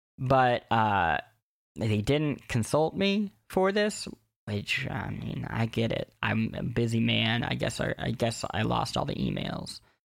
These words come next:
Um, they're fine. L-, look, I, I, I really think the best way to think about this D L C is if you have not played this game, now's a great time to try it. And I would definitely get this D L C and,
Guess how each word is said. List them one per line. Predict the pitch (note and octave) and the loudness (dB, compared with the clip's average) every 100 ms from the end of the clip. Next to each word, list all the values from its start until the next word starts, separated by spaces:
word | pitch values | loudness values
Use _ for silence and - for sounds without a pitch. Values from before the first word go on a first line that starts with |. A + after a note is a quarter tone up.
| _ - | _ 0
Um, | A2+ A2+ A2 G2 - _ | 2 2 2 -2 -6 _
they're | A3+ | 0
fine. | - - G#2+ G#2 G2+ - - _ _ - | 2 2 4 4 0 -4 -12 _ _ -4
L-, | - - | -4 2
look, | F3+ D3 - | 4 4 4
I, | E3 - | 2 4
I, | F#3 - | 2 4
I | F3+ | 4
really | G3 F3+ A3+ G#3 F#3 | 4 2 4 4 4
think | D#3 D3 C3 A#2+ - - _ _ _ _ _ - | 2 2 2 0 -4 -16 _ _ _ _ _ -2
the | C3 | 4
best | C#3+ C3+ | 4 4
way | D#3 | 4
to | C3 | 4
think | B2 A#2 | 4 2
about | A2+ G#2+ | 2 2
this | G#2+ | 0
D | - A2 | 2 2
L | G#2+ | 2
C | - G#2 G2 - | 2 2 2 2
is | G2 F#2+ F#2+ G2+ - _ _ _ _ | 2 4 2 -2 -8 _ _ _ _
if | G2+ A#2+ | 0 4
you | C#3+ | 6
have | F3+ E3 E3+ C#3 | 4 4 2 4
not | A#2 A2+ - | 2 2 -2
played | - A2 G#2 G#2 | -2 2 2 2
this | G#2+ G2 - | 2 0 -2
game, | - G2+ G#2 F#2 C3 - _ _ | -2 0 0 -2 -4 -8 _ _
now's | B2 C3 | 4 4
a | A#2 | 2
great | G#2 A2+ A2 A2 G#2 - | -2 0 2 4 2 2
time | G#2 | 2
to | G2+ | 2
try | G2 G#2+ G#2 | 0 0 0
it. | F#2+ F#2 - - _ - | 0 -2 -6 -18 _ 2
And | A#2 A2 G#2 G2+ A2+ | 4 4 2 2 4
I | A2+ | 4
would | A#2 A2 | 2 2
definitely | A#2 A2 A#2+ G#2+ | 2 2 2 2
get | G#2 | 2
this | G#2 - | 0 -2
D | - A2 G#2+ | -2 2 2
L | G#2 | 2
C | - G2+ G2 F2 - | 0 0 2 0 0
and, | G#2 G2 G2 G2 | 0 2 0 -2